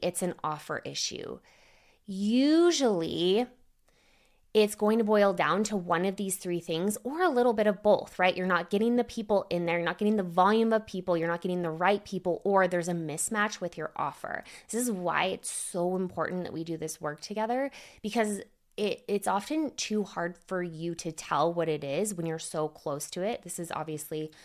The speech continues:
our Zone of Genius, my company, this is what we do literally day in and day out, is look at, you know, positioning and messaging and offers and launch events and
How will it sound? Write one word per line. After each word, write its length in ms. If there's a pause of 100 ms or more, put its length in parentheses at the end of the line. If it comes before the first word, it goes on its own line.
(340)
our 200
Zone 180
of 120
Genius, 640
my 180
company, 440
this 140
is 120
what 160
we 120
do 240
literally 420
day 200
in 80
and 120
day 140
out, 320
is 200
look 200
at, 220 (260)
you 100
know, 120
positioning 720
and 200
messaging 520
and 180
offers 520
and 180
launch 280
events 380
and 220